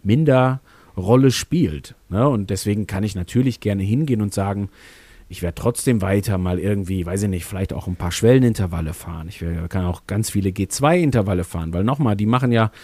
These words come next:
ne, die sorgen jetzt nicht für einen, für einen extrem schlechten oder für eine, für eine große Gefahr oder die birgen kein großes Risiko, sagen wir es mal vielleicht so. Deswegen ist das total fein. Aber wenn ich jetzt davon ausgehe, dass ich im Trainingslager meinen Umfang um hundert Prozent steigere, um dann auch jeden zweiten, dritten Tag irgendwelche höchstintensiven Einheiten einzubauen,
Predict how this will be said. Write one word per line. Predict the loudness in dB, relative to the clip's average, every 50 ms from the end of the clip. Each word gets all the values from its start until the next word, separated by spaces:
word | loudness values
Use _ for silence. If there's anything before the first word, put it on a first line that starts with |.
| -20 -20 -20 -20 -20 -20 -18 -6 -4
ne, | -2 -2
die | 0 0
sorgen | 0 2 2 2 2 2 2
jetzt | 0 0 -2 -2
nicht | -2 -2 -2 -2
für | -2 -2
einen, | 0 0 0 0 -2 -4 -6
für | -4 -2 0
einen | 0 0 0
extrem | -2 -4 -6 -4 -2 2 2 2 2
schlechten | 0 0 0 0 0 0 -2 -4 -2 -2 -2 -2 -4 _ -18 -20 -20 -20 -20 -20 -10 -2
oder | 2 2 2 2 0
für | -2 -4 -2 0
eine, | 0 0 -2 -4 -2
für | 0 0
eine | 0
große | 0 0 0 0 0 0 0 -2
Gefahr | -2 -2 -4 -4 -4 0 2 2 4 4 2 0 0
oder | 0 0
die | 0 0 2
birgen | 4 4 6 6 4
kein | 2 2 0 0 0
großes | 0 -2 -2 -2 -2 0 2
Risiko, | 4 4 4 2 0 0 -2 -2 -2
sagen | -2 -2 -4 -4
wir | -4
es | -4 -6
mal | -8
vielleicht | -8 -6 -6 -8 -6 -4 -2
so. | 0 0 0
Deswegen | 0 -2 -4 -2 -2 -2
ist | -2 -4 -6
das | -8 -10 -10
total | -10 -8 -6 -4 -4 -4
fein. | -2 0 0 2 2 2 0 -2 -4 -8 -16 -20 -20 -18 -20 -20 -20 -20 -14 -6
Aber | 0 0 2 4
wenn | 4 2
ich | 2 2
jetzt | 0 0 0
davon | 0 0 0 0 2
ausgehe, | 4 2 2 2 2 2 2
dass | 4 4 2
ich | 0 0
im | -2 -2 -2 -6 -10 _ _ _ _ -2
Trainingslager | 0 2 4 4 2 2 2 2 2 2
meinen | 2 2 2 2 2
Umfang | 0 -2 0 0 0 0 0
um | 0 0
hundert | 2 2 2 2 2
Prozent | 0 0 0 0 0 -2 -2
steigere, | -4 -2 0 2 2 2 2 2
um | 2
dann | 2 2 2
auch | 0 0 0
jeden | 0 2 2 2 2 0 0
zweiten, | 0 -2 -2 0 -2 -2
dritten | 0 0 -2 -2 -2
Tag | 0 2 2 2 0
irgendwelche | -2 -4 -2 -2 -2 0 0 2
höchstintensiven | 2 2 0 -2 -4 -6 -4 -4 -2 0 0 -2 -2 -2
Einheiten | -2 0 0 2 2 2 0 0 -2
einzubauen, | -2 -2 0 0 0 2 4 4 4 4 2